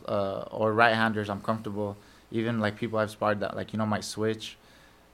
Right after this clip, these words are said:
Uh, I just, I don't have that hesitation. I'm, I'm cool with either one. I've learned, uh, how to fight tall fighters, short fighters,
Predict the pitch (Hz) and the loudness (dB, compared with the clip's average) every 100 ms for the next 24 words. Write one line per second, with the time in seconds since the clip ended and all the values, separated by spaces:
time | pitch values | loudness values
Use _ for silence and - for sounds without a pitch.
0 | - 101 95 104 110 113 - 113 107 110 | -2 0 2 0 0 -4 -4 2 4 4
1 | 107 113 107 104 110 95 117 113 113 92 | 4 4 4 2 0 -2 -2 -2 -2 -8
2 | 85 - 104 98 - 101 - 117 113 113 | -10 -6 -6 -4 -6 -6 0 0 0 -2
3 | 104 107 143 139 127 101 104 101 - - | 0 2 2 2 0 0 0 -2 -4 -6
4 | 101 107 - - - - 101 98 101 - | -6 -6 -10 -16 -18 -6 -4 -2 -6 -2
5 | 120 120 - 101 95 92 123 113 - 98 | 2 2 2 -2 -4 -2 0 0 0 0
6 | 98 92 92 | -2 -6 -10